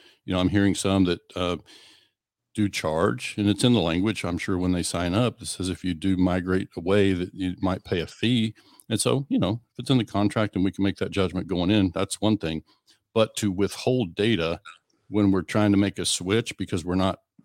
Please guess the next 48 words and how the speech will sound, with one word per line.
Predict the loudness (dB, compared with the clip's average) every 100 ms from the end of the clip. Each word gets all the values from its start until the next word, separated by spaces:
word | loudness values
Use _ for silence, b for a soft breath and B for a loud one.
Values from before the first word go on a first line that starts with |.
| -4
happy | -2 0
with | -2 -4
the | -4
product | 0 2 2 -2
or | -6
we've | -4 -2
outgrown | -4 -4 0 2 2
it, | 0 0
that's, | 0 0 -6 -10 -6
that | -6 -4
to | -4
me | -2 -2
is, | -4 -10 -8
is | -8 -8
crossing | -4 -4 -4 -6
a | -4
line. | -2 0 0
And | -2
so | -2 -4 B B B B -8
I |
think | 2 2 2
we | 2
just, | 2 0 -6 _
we're, | -12 -6 0
ask | 2 2
our | 2
dealers | 4 4 4
out | 0 2
there, | 0 0 _ _
ask | -8 -6 -4
your | 0 2
D | 6
M | 6
S | 6 2
provider, | -4 -2 0 -2 -6 -8 _
if | -6 -2
I | -2 -2
should | -2 2
make | 2 2
a | 2
move, | 6 6 4 -2 _ _ _ _ _ _
you | -4
know, | -4 -4 -10 -18
where | -8 -2 -2
does | -2 -2
this | -2 -4 _
data | 0 0
go? | -2 -6 -8